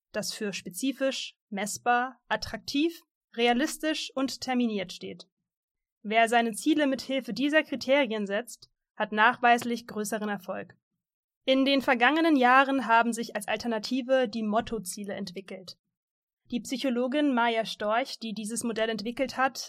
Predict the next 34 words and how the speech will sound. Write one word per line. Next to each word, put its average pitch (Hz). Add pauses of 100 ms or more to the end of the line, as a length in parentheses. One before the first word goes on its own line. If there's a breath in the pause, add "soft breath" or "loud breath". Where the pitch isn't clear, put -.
ist -
der 294
Meinung, 262
dass 247
es -
nur 285
mit 294
Motto-Zielen 240
gelingt, 233 (120)
Ressourcen 254
zu 311
aktivieren 254
und 262
das 247
innere 262
Feuer 208
zu -
entfachen. 190 (400)
Der 240
größte 240
Unterschied? 302 (400)
Motto-Ziele 262
zielen 254
nicht 294
auf 233
einen 233
Zustand 262
in 240
der 214
Zukunft, 320
sondern 277
auf 269
die 277
Gegenwart. 202